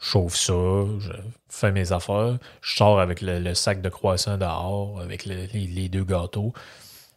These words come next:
Là, je dis, euh, là, à ce moment-là, il est rendu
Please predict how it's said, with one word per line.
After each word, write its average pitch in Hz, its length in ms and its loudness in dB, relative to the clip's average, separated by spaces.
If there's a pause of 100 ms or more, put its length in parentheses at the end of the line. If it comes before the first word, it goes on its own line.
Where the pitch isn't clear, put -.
(420)
Là, 151 120 0
je 131 140 -2
dis, 92 420 -2
euh, 85 240 -6
là, 107 280 4
à 95 100 -2
ce - 120 -2
moment-là, 98 380 2
il 123 100 2
est 95 120 2
rendu 92 760 -2